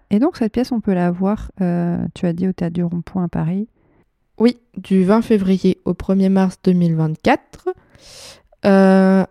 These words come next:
Speaker 2: alors, il faut savoir qu'ils ont quand même une assez grande, euh, programmation, euh, le Monstrum.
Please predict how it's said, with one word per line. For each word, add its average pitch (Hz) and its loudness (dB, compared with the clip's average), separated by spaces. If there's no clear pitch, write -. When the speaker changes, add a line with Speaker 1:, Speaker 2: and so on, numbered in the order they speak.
Speaker 2:
alors, 170 -2
il 190 -6
faut - -4
savoir 226 0
qu'ils 190 -2
ont 185 0
quand 196 0
même 190 2
une 165 -2
assez 175 -6
grande, 175 -4
euh, 151 -8
programmation, 165 -8
euh, 156 -10
le 165 -2
Monstrum. 170 -4